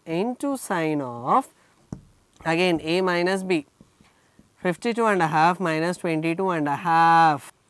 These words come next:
Now, fifty-two and a half plus twenty-two and a half, how much is it?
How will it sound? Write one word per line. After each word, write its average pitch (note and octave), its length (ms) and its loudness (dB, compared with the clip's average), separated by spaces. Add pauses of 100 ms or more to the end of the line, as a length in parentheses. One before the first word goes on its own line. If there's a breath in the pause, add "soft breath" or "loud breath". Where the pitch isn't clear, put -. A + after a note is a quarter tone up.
(360 soft breath)
Now, F3+ 640 2 (720 soft breath)
fifty-two B3 560 -2
and A#3 160 2
a G#3+ 40 2
half A3+ 280 4
plus A#3+ 220 -2
twenty-two G#3+ 440 -2
and G#3 180 0
a F#3 40 -2
half, F3 280 2
how F3+ 180 -2
much G3 220 -2
is F#3+ 160 2
it? F#3 360 4